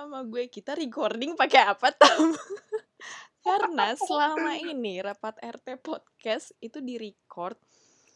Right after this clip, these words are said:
eh, pakai, pertama kita ngobrol ini tuh pakai platform Zoom.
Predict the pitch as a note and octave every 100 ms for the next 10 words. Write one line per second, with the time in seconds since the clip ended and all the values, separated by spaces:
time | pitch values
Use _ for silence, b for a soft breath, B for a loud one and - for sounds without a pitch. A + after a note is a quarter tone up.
0 | b - G#3 G3 G3 G3 G3 - G3 -
1 | - G#3 G3 F#3 - _ - - A#3 A3
2 | G3 - B3 B3+ B3+ A3 F#3+ F#3+ F#3+ F#3+
3 | G3 B3 G#3+ G3+ - F3+ F3 E3+ - E3+
4 | - F#3 F3+ F#3+ F#3 E3+ E3+ A#3